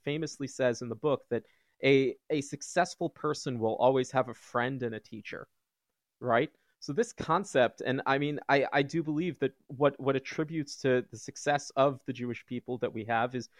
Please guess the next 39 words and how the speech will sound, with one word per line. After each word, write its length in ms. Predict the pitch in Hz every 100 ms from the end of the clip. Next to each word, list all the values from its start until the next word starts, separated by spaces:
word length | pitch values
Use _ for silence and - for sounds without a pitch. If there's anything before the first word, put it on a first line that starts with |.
| -
because 300 | - 139 151
we're 80 | 160
so 280 | - - 165
heavily 420 | 147 147 160 156
invested 640 | 135 110 127 139 - 139 -
in 180 | 123
seeking 580 | 117 - 143 143 139 123
guidance. 520 | 110 117 127 110 - -
We're 80 |
so 200 | - 135
heavily 380 | 135 139 139 139
invested 600 | 120 113 127 - - 113 _ _ _
in 140 | - 131
recognizing 720 | 131 131 143 131 127 131 127
that 180 | 113 117
we 120 | 135
might 260 | 135 127
not 200 | 131 123
have 180 | 131 127
all 160 | 123 113
the 180 | 117 120
answers 460 | 156 - 120 110
and 120 | 120
that 120 | 120 123
there 140 | 123
are 200 | 123 131
people 380 | - 156 185 120
out 240 | 110 113
there 200 | 113 120
who 140 | 120 117
may 240 | 117 127
be 160 | 131 127
able 160 | 120
to 80 | 117
guide 280 | 120 123 135
us 140 | 113
through 200 | - -
these 200 | - - -
things. 300 | - -